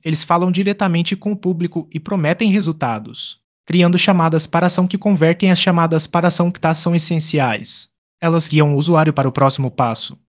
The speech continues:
Aqui estão algumas dicas para criar ctas que realmente funcionam. Um, seja claro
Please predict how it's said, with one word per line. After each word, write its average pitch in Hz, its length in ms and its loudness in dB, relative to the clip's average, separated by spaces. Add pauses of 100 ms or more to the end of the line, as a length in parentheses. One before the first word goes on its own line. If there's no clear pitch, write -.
(140)
Aqui 160 180 -2
estão 208 280 2
algumas 165 360 0
dicas 175 380 0
para 170 180 0
criar 170 300 0
ctas 170 280 -2
que - 140 0
realmente 185 440 2
funcionam. 139 640 0 (220)
Um, 117 180 -6 (400)
seja 226 240 0
claro 160 380 2